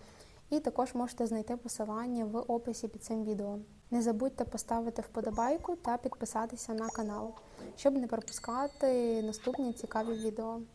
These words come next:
Пишіть в коментарях, які ідеї з цього відео вам відгукнулися,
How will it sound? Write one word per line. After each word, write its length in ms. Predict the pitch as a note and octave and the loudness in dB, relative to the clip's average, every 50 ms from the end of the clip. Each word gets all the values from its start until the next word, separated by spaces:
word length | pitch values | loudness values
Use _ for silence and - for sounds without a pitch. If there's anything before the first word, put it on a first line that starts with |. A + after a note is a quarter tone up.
| - - - - | -20 -20 -14 -6
Пишіть 320 | - A#3 - - D#4+ D#4+ - | -6 -2 0 0 0 0 -2
в 40 | - | -2
коментарях, 760 | - A3+ A3 A3 A3 - G#3+ G#3+ B3+ D4+ G4 G4+ G4+ - - | 0 0 2 0 0 0 2 2 4 2 2 0 -2 -4 -4
які 500 | B3 A3+ G#3+ G#3+ G#3+ - - C4+ C4+ C#4 | -2 -2 -2 -4 -6 -4 -2 2 2 2
ідеї 540 | C4+ - A#3 G3+ A3+ A3+ A#3 A#3+ A#3 A#3 A3 | 2 2 2 4 4 6 6 6 4 2 0
з 80 | A3+ - | -2 -4
цього 260 | - A3+ G3+ A3 G#3+ | -6 -4 -2 -2 -2
відео 380 | A3 C4+ C#4 C#4 B3+ A#3 A3 | 0 0 4 4 4 4 4
вам 220 | G#3+ A3 A3+ A#3 A3+ | 4 2 2 2 2
відгукнулися, 800 | A#3+ A3+ - A#3 A3+ A3+ - A3 G#3 G#3 G#3+ G#3+ - - A3+ | 0 0 0 0 -2 0 0 0 0 0 -2 -4 -6 -6 -8